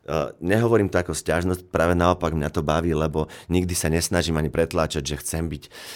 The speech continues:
zaujímavý a mediálne známy. Skôr ja som naozaj rád, keď som, rád sa predvádzam v divadle aj pred kamerou, ale keď som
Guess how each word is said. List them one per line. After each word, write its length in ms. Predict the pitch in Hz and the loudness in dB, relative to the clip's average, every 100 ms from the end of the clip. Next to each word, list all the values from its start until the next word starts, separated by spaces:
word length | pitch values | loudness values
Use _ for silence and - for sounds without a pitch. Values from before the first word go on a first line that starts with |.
| - - 80 | -8 -2 -2
zaujímavý 640 | 71 80 90 90 85 80 | 2 4 6 6 4 2
a 80 | 76 | 0
mediálne 480 | 78 80 80 80 78 | 0 2 2 2 0
známy. 480 | 73 71 78 82 82 - - | -2 -2 0 2 0 -4 -12
Skôr 340 | - - 82 | -10 0 4
ja 80 | 90 | 4
som 160 | 87 87 | 4 2
naozaj 540 | 85 85 82 76 76 | 4 4 2 2 0
rád, 320 | 73 78 80 - | 0 0 -2 -4
keď 160 | 78 | -6
som, 320 | - 78 71 - | -2 -2 -4 -4
rád 460 | 67 85 87 - | 0 2 2 -2
sa 160 | - 78 | -6 -6
predvádzam 480 | 76 76 71 - 78 | -2 0 0 -4 -4
v 20 | |
divadle 320 | 87 95 85 | 2 2 2
aj 120 | 65 | -2
pred 160 | - 78 | -2 -2
kamerou, 400 | 92 92 92 71 | 2 4 4 4
ale 160 | 76 76 | 0 -2
keď 160 | 82 | -4
som 220 | - 87 | 0 0